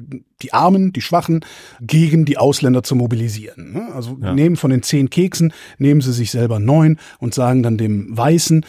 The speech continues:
Speaker 1: "Pass auf, der Schwarze will dir deinen Keks wegnehmen." Das ist, was da gerade passiert.
Speaker 2: Ja.
Speaker 1: Ähm, statt halt von diesen neun Keksen acht Kekse zu nehmen und die so zu verteilen, dass alle genug Kekse haben, was sie nicht tun. Das meine ich mit Lösung des Infrastrukturproblems. Bau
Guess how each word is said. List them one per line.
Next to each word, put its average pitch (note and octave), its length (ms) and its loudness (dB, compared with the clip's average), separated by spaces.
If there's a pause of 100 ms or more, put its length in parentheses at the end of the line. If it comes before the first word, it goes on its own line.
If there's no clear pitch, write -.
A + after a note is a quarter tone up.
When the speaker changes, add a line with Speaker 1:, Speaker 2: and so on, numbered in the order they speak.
(160)
Speaker 1:
"Pass B2 160 -6
auf, C3+ 220 -2
der C#3 100 -2
Schwarze A#2 420 -2
will A#2+ 60 2
dir A#2+ 100 2
deinen A#2 220 2
Keks - 320 -4
wegnehmen." F2 400 -14
Das - 120 -6
ist, C#3+ 140 -2
was B2+ 140 0
da C3 100 -2
gerade A2+ 240 -2
passiert. F2+ 540 -10 (400)
Speaker 2:
Ja. G2+ 160 -6
Speaker 1:
Ähm, A2+ 240 -2
statt - 260 -2
halt D3+ 140 2
von C#3 120 2
diesen B2 220 4
neun C#3+ 220 4
Keksen C#3+ 340 -2
acht C#3+ 220 -6
Kekse D#3+ 320 -2
zu - 160 0
nehmen B2 220 4
und A#2 100 -2
die A#2+ 60 0
so C3+ 140 2
zu D3 140 -4
verteilen, D3 400 0
dass A2+ 140 -2
alle C#3 240 2
genug A#2 280 0
Kekse A#3 400 -2
haben, F#2 360 -6 (540)
was - 220 -6
sie B2+ 80 2
nicht B2+ 220 0
tun. G#2 300 0
Das - 140 -8
meine C3 200 4
ich C3+ 80 -2
mit B2+ 140 -2
Lösung C3+ 220 2
des A#2+ 120 0
Infrastrukturproblems. G#2 880 -6
Bau F3 460 0